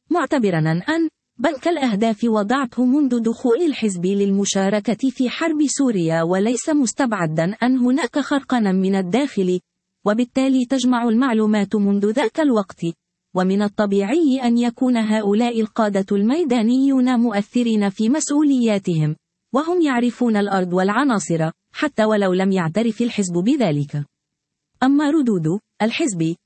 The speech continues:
على الاستهدافات الإسرائيلية فلا توازي حجم الخسائر التي مني بها حتى الآن.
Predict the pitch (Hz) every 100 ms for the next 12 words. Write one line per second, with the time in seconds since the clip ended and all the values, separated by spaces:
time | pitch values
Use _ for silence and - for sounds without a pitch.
0 | _ - 277 226 226 - 226 208 202 -
1 | 285 - 269 226 - 196 185 175 208 180
2 | 147 190 190 262 285 285 277 277 320 254
3 | 254 - 247 214 196 - 196 - 302 247
4 | 214 208 311 320 196 208 208 208 196 202
5 | 233 202 185 190 - 254 - 311 170 180
6 | 160 147